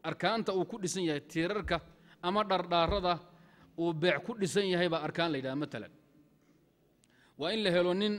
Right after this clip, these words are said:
badeeco wata, la helo nin asagoo lacag watoo ka iibsan haya, la helo hadal dhex maray heshiis oo siiqo loo yaqaano iijaab iyo qabuul ah.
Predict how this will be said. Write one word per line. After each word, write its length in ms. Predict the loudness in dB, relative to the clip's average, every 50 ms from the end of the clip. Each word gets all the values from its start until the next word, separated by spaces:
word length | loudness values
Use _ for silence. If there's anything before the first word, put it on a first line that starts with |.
| -6 -12 -6
badeeco 380 | -2 0 2 2 4 4 2 0
wata, 240 | 0 -2 -6 -10 -12 -12 -14 -20 -20 -20 _ _ _ _ _ _ _ _ -20 -18 _
la 120 | -2 0 2
helo 220 | 2 2 2 2
nin 160 | 0 -2 -2 -2
asagoo 340 | -4 -2 -2 -2 -2 -2
lacag 260 | -2 0 -2 -2 -2 -2
watoo 280 | -4 -2 0 -2 -2
ka 100 | -2 -2
iibsan 340 | -2 -2 -2 0 -2 -4 -2
haya, 300 | -2 -4 -4 -4 -4 -6 -8 -12 -20 -20 -20 -20 -20 -20 -20 _ -20 -20 -20 -18 -6
la 120 | -2 0 2
helo 220 | 4 4 4 4
hadal 220 | 2 4 2 2 0
dhex 160 | 0 -4 -4
maray 300 | -4 -4 -2 -2 0 0
heshiis 420 | 0 0 0 -2 -2 -4 -6 -6 -6 -10 -12 -14 -18 -20 -20 -20 -20 -20 -20 -20 -20 _ _
oo 120 | 0 0 0
siiqo 300 | 2 2 0 0 2 2
loo 160 | 0 2 2 2
yaqaano 340 | 0 2 0 0 0 0 -2
iijaab 340 | -2 -4 -2 -2 -2 0 0
iyo 120 | 0 -2
qabuul 360 | 0 0 0 0 0 -2 -2 -6
ah. 100 | -12